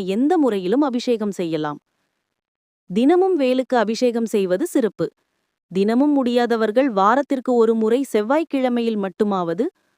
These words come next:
அபிஷேகம் செய்து வழிபடுவது சிறப்பு. கார்த்திகை, சஷ்டி போன்ற நாட்களிலும் வேலுக்கு அபிஷேகம் செய்வது மிக மிக விசேஷமானதாகும். வேல் காணிக்கை செலுத்தும் முறை.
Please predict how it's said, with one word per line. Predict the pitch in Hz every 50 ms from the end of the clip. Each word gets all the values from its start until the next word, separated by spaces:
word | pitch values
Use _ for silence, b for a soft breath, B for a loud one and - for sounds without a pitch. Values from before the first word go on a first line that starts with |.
| _ - -
அபிஷேகம் | 208 220 294 285 - 370 370 339 359 339
செய்து | 311 - 247 220 202 202
வழிபடுவது | 190 185 190 196 - 185 175 165 170 190 285
சிறப்பு. | 320 - 311 233 196 - - - - _ _ _ _ _ _ _ _ _ _ _ _ _ -
கார்த்திகை, | - 208 226 262 - - - 277 240 262 285 302
சஷ்டி | - - 233 226 - - - 285
போன்ற | 254 - 254 240 220 220
நாட்களிலும் | 208 202 202 214 - - 220 214 196 208 269 294 254
வேலுக்கு | 202 208 233 262 285 262 - 233
அபிஷேகம் | 214 190 226 - - 240 226 214 220 220
செய்வது | - - 202 185 175 175 180 285 330
மிக | 285 226 220 208 294 302
மிக | 285 269 247 349
விசேஷமானதாகும். | 285 240 - 226 214 - - 208 202 190 185 175 165 165 156 147 139 147 143 - _ _ _ _ _ _ _ _ _ _ _ _ _ _ _ _ _ _ _ _ _ _ _ _ _ _ _ _ _ _ _ _ _ _ _ _ _ -
வேல் | 180 175 214 247 302 330 -
காணிக்கை | - 262 247 233 240 214 - 233 220
செலுத்தும் | - 220 202 196 - - 190 180
முறை. | 170 160 156 151